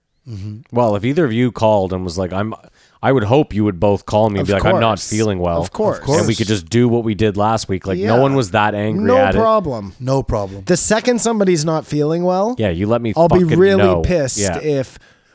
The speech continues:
Speaker 3: or if you're in contact with someone, whatever, man.
Speaker 2: Yeah.
Speaker 3: Don't be a fucking hero.
Speaker 2: Yeah, I'm playing my cards real close to the chest
Speaker 3: Yeah,
Speaker 2: on
Speaker 3: yeah.
Speaker 2: this one.
Speaker 3: And I won't be insulted at all. You know what I mean? Like,
Speaker 2: No, but I agree with you, Kamar. I,
Speaker 1: It's
Speaker 2: as long as
Speaker 1: definitely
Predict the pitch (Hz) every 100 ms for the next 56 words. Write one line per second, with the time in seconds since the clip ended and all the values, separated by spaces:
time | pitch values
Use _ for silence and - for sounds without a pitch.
0 | _ - 165 147 175 190 160 - 160 160
1 | 180 170 160 170 156 156 160 190 190 170
2 | 131 127 110 110 113 110 107 110 95 82
3 | 165 170 175 165 - 147 - 131 107 127
4 | 110 92 - 95 87 90 107 107 101 90
5 | 98 92 82 92 - 90 - - 80 85
6 | 180 208 208 147 - 156 160 160 185 196
7 | 208 165 - 147 160 - 180 175 165 170
8 | 165 165 160 160 165 170 160 165 170 156
9 | 143 135 - - - 190 123 123 131 120
10 | 160 117 104 104 104 120 107 117 113 98
11 | 151 165 156 147 135